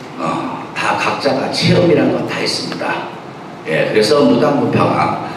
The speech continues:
이 기도는 삼 년만 할 경우에 어떻게 하느냐, 묵묵히 할 경우에는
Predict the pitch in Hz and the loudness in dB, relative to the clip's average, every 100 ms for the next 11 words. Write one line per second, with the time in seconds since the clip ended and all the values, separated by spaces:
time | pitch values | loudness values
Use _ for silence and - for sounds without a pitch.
0 | - 113 156 160 160 151 156 151 143 135 | -2 4 6 6 6 6 6 6 6 6
1 | 139 147 170 185 180 165 151 147 135 127 | 4 2 2 2 4 4 4 4 4 4
2 | - - 117 - 156 - - 165 - - | 2 -2 -4 -4 -6 -4 -2 0 -2 -4
3 | - - - - - - 143 123 117 104 | -8 -4 0 0 0 2 2 2 2 0
4 | - - - 123 151 156 156 - - 190 | -2 -4 0 2 2 2 2 0 0 0
5 | - - - - 123 123 120 - 151 - | 0 -2 -8 -8 0 2 0 0 0 2
6 | - 151 - - 135 - - | 2 0 0 2 2 2 -2